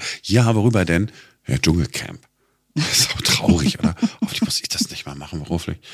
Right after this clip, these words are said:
Ähm, <laughs> sollte es also auch, äh, zwanzig dreiundzwanzig ein Dschungelcamp geben, wäre R T L gut beraten,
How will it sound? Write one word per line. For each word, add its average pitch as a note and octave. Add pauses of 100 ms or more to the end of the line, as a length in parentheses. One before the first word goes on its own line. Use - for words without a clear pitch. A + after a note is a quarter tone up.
(400)
Ähm, E2+ (200)
<laughs> -
sollte B2+
es A#2+
also G#2
auch, -
äh, D#2+
zwanzig -
dreiundzwanzig F2
ein D2+
Dschungelcamp F2
geben, D#2+
wäre D#2
R D#2+
T -
L D#2
gut F#2+
beraten, F2